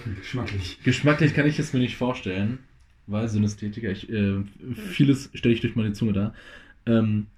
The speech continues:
Speaker 2: ich würde sagen, nein, ich kann's mir nicht,
Speaker 1: Mhm.
Speaker 2: für mich nicht vorstellen, weil ich einfach zu viel Spaß daran habe, Ei,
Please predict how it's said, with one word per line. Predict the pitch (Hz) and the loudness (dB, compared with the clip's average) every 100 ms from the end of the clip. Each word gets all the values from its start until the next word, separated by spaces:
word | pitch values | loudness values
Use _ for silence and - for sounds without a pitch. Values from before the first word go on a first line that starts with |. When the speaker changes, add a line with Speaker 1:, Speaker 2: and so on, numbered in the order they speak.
| _ _ | _ _
Speaker 2:
ich | 143 160 - 127 | 6 6 4 0
würde | 127 123 | 4 4
sagen, | 113 107 104 | 2 2 4
nein, | 95 80 80 | 4 2 0
ich | 98 - | -6 -2
kann's | 104 101 | -2 0
mir | 95 | -4
nicht, | 101 | -2
Speaker 1:
Mhm. | 101 | 0
Speaker 2:
für | 117 | 2
mich | 120 110 | 0 -2
nicht | 98 | -6
vorstellen, | 104 101 104 92 | -4 -2 0 0
weil | 98 98 | 0 -2
ich | - - | -8 -8
einfach | 104 107 | -6 -4
zu | 101 107 | -4 -4
viel | 104 | -4
Spaß | - 123 117 113 - | -2 0 0 -2 -8
daran | 87 85 87 | -6 -4 -4
habe, | 85 87 98 101 - _ _ | -4 -4 -6 -8 -16 _ _
Ei, | 104 104 104 104 | 0 2 2 -2